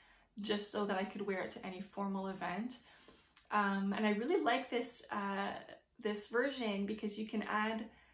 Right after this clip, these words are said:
like, little, um, you can put your initials kind of thing on the strap, or, so it's very, like, versatile bag. It's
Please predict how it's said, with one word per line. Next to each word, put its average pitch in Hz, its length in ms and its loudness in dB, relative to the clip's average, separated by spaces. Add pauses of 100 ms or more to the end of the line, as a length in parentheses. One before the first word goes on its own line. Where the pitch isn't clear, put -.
(240)
like, 208 160 0
little, 208 640 2 (440)
um, 196 420 -4 (220)
you 220 120 -2
can 202 120 -2
put 240 120 -4
your 220 100 8
initials 262 680 4
kind 247 180 -4
of 254 140 -8
thing 254 180 -2
on 240 80 -2
the 220 80 -2
strap, 240 840 2
or, 190 280 -2 (420)
so 247 100 0
it's 233 120 2
very, 247 420 8
like, 269 240 -2 (840)
versatile 214 640 2
bag. 254 320 4
It's - 220 -4